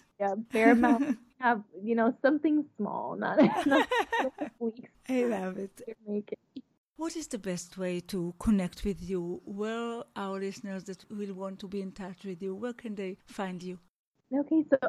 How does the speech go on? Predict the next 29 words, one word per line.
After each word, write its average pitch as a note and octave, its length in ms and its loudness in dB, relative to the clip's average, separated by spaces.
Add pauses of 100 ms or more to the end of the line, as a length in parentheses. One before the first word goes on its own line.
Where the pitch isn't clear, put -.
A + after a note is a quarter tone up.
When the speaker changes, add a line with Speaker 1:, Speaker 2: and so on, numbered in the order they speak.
Speaker 1:
I B3+ 480 4
am A#3+ 140 4
obviously C4+ 460 4
on C4+ 180 6
social D4+ 300 8
media. G3+ 360 6 (180)
<laughs> D#4+ 100 8
That C#4 160 8
is C#4 160 8
my, A#3 160 2 (100)
the A3+ 60 -2
best A3 340 -4
way G#3+ 200 -2
to - 440 -4
Speaker 2:
Yeah, A3 140 6
Speaker 1:
contact - 40 -8
Speaker 2:
probably, A#3+ 520 12
yeah. A3+ 240 8 (160)
<laughs> C4 340 8
Speaker 1:
<laughs> - 760 0
Um, A#3+ 320 6
my A3+ 120 2 (160)
handle B3+ 500 6
is, A3 340 6 (120)
um, G3+ 300 4 (100)
at A3 220 6 (580)
Dhari G#3+ 400 8
Lo, G#3+ 460 4 (320)
D A#3 300 6